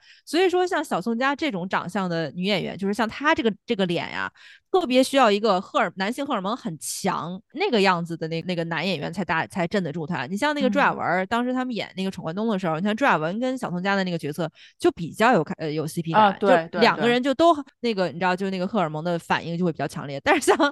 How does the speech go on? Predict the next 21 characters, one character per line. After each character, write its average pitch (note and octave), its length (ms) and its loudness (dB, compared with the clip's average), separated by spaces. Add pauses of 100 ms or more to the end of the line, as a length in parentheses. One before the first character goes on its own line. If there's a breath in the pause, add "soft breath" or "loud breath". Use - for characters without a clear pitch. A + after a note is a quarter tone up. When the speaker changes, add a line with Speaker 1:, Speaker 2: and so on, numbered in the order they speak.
(120)
Speaker 1:
靳 D#4+ 160 -2
东 E4 120 4
老 A3+ 140 6
师 A#3 120 4
这 B3+ 120 6
种， F3+ 240 2
就 B3 140 2
属 A3 260 -2
于 A#3 240 2 (100)
身 C#4+ 220 -2
上 C4+ 180 2
挂 B3 200 4
着 A3+ 60 2
一 A#3+ 100 0
身 B3+ 240 -2
正 A3 180 -2
气， F#3+ 300 -4
就， F#3+ 240 0
就， C4+ 160 -2
就 C4+ 180 2
是 A#3+ 80 2